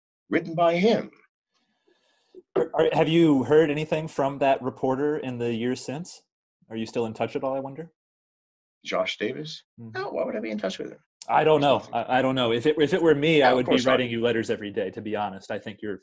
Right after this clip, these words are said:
Speaker 1: No, no,
Speaker 2: fabulous.
Speaker 1: he's never tried to contact me again. I mean, no one in the right mind would. If you had gone through what he went through,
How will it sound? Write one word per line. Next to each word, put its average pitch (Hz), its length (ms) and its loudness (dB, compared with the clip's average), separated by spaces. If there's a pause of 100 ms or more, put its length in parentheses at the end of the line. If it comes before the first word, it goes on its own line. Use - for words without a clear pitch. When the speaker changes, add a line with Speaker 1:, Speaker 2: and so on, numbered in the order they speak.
Speaker 1:
No, 113 120 2
no, 107 100 2
Speaker 2:
fabulous. 82 100 0 (120)
Speaker 1:
he's 92 40 -10
never 95 220 0
tried 95 240 0
to 101 60 -8
contact 95 480 -2
me 82 180 -12
again. 80 440 -8 (460)
I 101 40 -6
mean, 120 120 0
no 202 100 4
one 101 140 2
in 80 80 -2
the 82 60 -2
right 87 240 2
mind 80 280 -4 (180)
would. - 220 -2
If - 160 -16
you 151 120 -4
had 151 120 -6
gone 143 220 -4
through 151 140 -6
what 147 140 -6
he 156 120 -2
went 156 200 -8
through, 156 360 -10